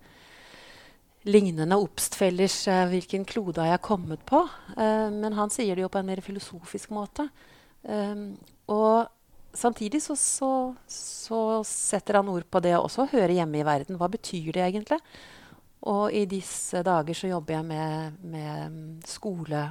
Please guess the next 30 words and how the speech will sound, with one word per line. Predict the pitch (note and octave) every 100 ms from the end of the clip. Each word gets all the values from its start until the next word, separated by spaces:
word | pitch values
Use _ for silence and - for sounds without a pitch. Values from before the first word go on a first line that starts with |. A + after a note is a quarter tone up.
| E3+
og | E3 D#3+ D#3+ F3+
den | F3+
nordiske, | G3 F3+ D3+ D3 - -
såkalte | F3 F3 E3 F#3
nordiske | F3 D3+ - F#3
utdanningsmodellen. | F3 D#3+ E3 - F3+ G3 C4 A#3+ - - - - - - - - -
Eh, | - F#3 F3+ F3+ F3+
og | F#3
i | F#3
den | F3
forbindelse | G#3 F#3 F3 F3+ G3
så | G3
har | F#3+
jeg |
tenkt | F#3+ G3+ G3
litt | F3+ -
på | F3
det. | E3 E3 D#3+ - -
Er | D#3+
det | F3
noe | F3+
spesielt | - F#3+ - F3 D#3+ - F3+
med | F3
det | E3+
å | E3
føle | - F3
seg | F3+ F3+
hjemme | E3 D#3+ D#3+ -
i | F3+
verden | E3 D#3 E3 F3+